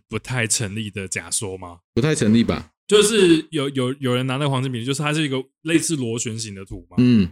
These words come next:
Speaker 1: 他拿那个图去套用了一大堆图，就说：“对啊，这也是黄金比例啊。”
Speaker 2: 每一个都可以套啊，
Speaker 1: 对，
Speaker 2: 这种感觉啊。
Speaker 1: 每个都可以套，但是看起来根本没有什么差别。
Speaker 2: 看起来没什么差别，对。啊，所以就是，反正就没什么意义嘛，我觉得就没什么。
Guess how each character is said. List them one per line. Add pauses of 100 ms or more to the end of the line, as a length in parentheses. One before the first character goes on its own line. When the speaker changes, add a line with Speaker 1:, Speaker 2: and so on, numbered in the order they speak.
(140)
Speaker 1:
他
拿
那
个
图
去
套
用
了
一
大
堆
图，
就
说 (120)
：“对
啊，
这
也
是
黄
金
比
例
啊。” (220)
Speaker 2:
每
一
个
都
可
以
套
啊，
Speaker 1:
对，
Speaker 2:
这
种
感
觉
啊。
Speaker 1:
每
个
都
可
以
套，
但
是
看
起
来
根
本
没
有
什
么
差
别。
Speaker 2:
看
起
来
没
什
么
差
别， (140)
对。 (220)
啊，
所
以
就
是， (220)
反
正
就
没
什
么
意
义
嘛，
我
觉
得
就
没
什
么。